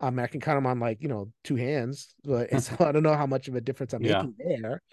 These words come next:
Speaker 1: Um, but it's not just about the person there. Um, I've had people like, "Okay, oh, I read that comment thread." It's really for them,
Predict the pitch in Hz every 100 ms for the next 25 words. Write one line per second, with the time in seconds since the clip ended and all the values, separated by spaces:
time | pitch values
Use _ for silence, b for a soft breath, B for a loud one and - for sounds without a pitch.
0 | b b b _ 135 131 131 123 123 123
1 | - 147 131 - 160 170 - 170 165 -
2 | 151 131 135 123 117 - _ 127 - 143
3 | - 147 113 110 117 160 214 b b b
4 | 151 139 135 139 147 143 156 139 139 131
5 | 139 - 131 139 131 123 131 147 151 127
6 | 117 - 143 117 95 - 73 - _ _
7 | _ _ _ _ 156 143 156 220 254 208
8 | - 160 135 131 120 85